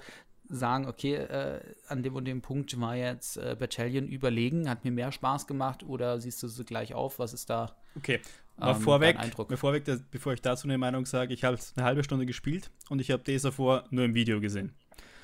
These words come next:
Speaker 2: Aber was ich von Days of War
Speaker 1: Ah, ich dachte jetzt gespielt. Verdammt, torpedier mich doch hier nicht. Hättest doch jetzt mal wenigstens
Speaker 2: Nein,
Speaker 1: lügen können.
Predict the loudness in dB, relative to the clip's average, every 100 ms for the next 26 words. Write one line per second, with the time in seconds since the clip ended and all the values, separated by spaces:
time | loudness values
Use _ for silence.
0 | -8 2 4 6 4 2 0 0 0 0
1 | 0 -2 2 4 4 2 0 0 2 2
2 | 0 -6 -14 -12 -10 -10 -10 -10 -8 -6
3 | -6 -6 -2 -2 -2 -6 -4 -2 -2 -2
4 | -4 -4 -4 -2 -2 0 4 4 4 2
5 | 4 4 2 6 8 10 8 6 2